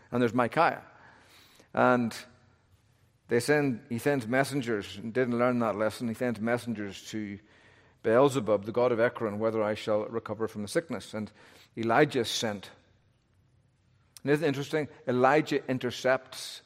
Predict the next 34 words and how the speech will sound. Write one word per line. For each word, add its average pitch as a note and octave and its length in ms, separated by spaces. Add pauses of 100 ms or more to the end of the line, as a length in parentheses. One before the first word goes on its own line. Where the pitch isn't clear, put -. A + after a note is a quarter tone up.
the A2 80
messengers A2+ 680 (1500)
before B2 480
they A#2+ 120
get A2+ 180
a G#2 60
chance A2 420
to A2 100
hear A2 240
the G2+ 120
lie G2 380
from G2 180
the F#2 80
false F2+ 260
prophets. - 520 (2000)
There's G#2 140
mercy A#2+ 340
there. F#2+ 300 (3000)
'Cause A2+ 160
you A#2+ 80
know C#3 160
those A#2 180
guys G#2 300
would G2+ 80
have F#2 140
told A2+ 300
the G#2 80
king G2+ 320
precisely G2+ 560
what G2 160
he G2+ 40
wanted F#2+ 300
to F2 80
hear. G#2+ 280